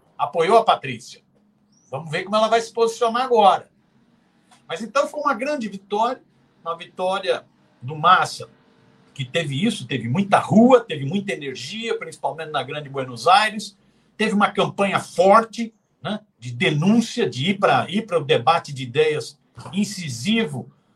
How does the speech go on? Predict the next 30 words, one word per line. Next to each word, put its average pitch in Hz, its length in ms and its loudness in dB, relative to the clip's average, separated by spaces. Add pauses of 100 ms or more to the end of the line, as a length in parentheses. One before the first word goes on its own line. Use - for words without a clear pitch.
(160)
contra 170 320 0
o 143 40 -4
Milei, 143 380 0
contra 139 280 -6
a - 20 -4
extrema-direita, 135 920 -2
contra 120 400 -2
o 113 100 0
Aloprado, 165 800 4 (320)
né, 175 180 -10 (440)
é, 101 300 -16
contra 107 320 -14
esse 104 320 -6
Napoleão 107 560 0
do 113 120 -2
Hospício, 208 720 4 (140)
né? 208 220 4 (280)
Teve, 135 300 2
teve, 139 400 4
teve 120 520 2 (240)
uma 131 120 0
campanha 143 400 4
forte 220 600 4 (580)
e 220 200 -10
cresceu, 247 600 6
você 147 280 -8
vê, 120 240 -6
da, 175 380 -4
das - 560 -6
prévias 175 840 -4